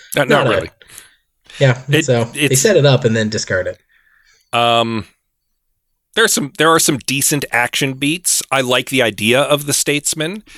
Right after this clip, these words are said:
Speaker 1: Um, the movie has, has bones. It's got some good ideas, but it's, it just fails to execute on any of them, and it has too many ideas. And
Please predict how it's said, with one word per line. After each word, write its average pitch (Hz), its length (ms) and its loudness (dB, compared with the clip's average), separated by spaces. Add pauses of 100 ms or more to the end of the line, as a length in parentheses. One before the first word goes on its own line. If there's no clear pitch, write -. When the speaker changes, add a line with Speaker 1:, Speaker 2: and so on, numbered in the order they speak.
(320)
Speaker 1:
Um, 127 360 0
the 139 100 2
movie 190 300 4
has, 139 540 0 (880)
has 143 200 0
bones. 104 640 -2
It's 127 180 0
got 165 220 0
some 170 240 0 (140)
good 139 260 4
ideas, 117 680 0
but 110 260 -4
it's, - 420 -2
it - 140 -2
just - 240 0
fails 135 380 0
to 107 100 -4
execute 113 420 -2
on 101 140 0
any 110 160 -2
of 135 80 -2
them, 175 160 0 (260)
and 123 120 -2
it 127 80 0
has 127 240 0 (240)
too 180 240 2
many 131 320 0
ideas. 82 500 -10 (480)
And 117 480 0